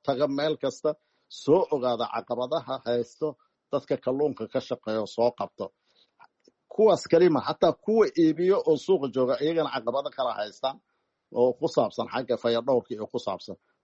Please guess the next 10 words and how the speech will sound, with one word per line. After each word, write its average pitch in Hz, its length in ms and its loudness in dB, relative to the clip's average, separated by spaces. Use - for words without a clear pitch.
Marka 165 160 -2
waxaa 165 160 -2
la 156 80 -4
rabaa, 151 280 -2
kow, 196 280 2
wasaaradda 160 420 2
kalluunka 147 400 -6
khayraadka 123 440 -6
badda, 117 320 -6
labo, 185 380 -2